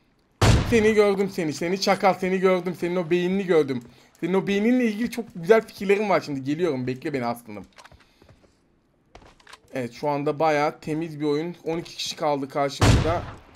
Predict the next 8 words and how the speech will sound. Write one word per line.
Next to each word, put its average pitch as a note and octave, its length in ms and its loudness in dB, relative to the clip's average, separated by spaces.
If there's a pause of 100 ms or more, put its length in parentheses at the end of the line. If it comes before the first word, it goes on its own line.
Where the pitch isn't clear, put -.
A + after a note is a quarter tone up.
(420)
Ay, D3 520 -4
vuruşa C3+ 360 -6
bak. A#2 120 -6 (2000)
Oo, B3 840 12
arkalanıyoruz. A3+ 800 4
Her B3 160 4
şey A#3 200 0
karıştı. G3 460 0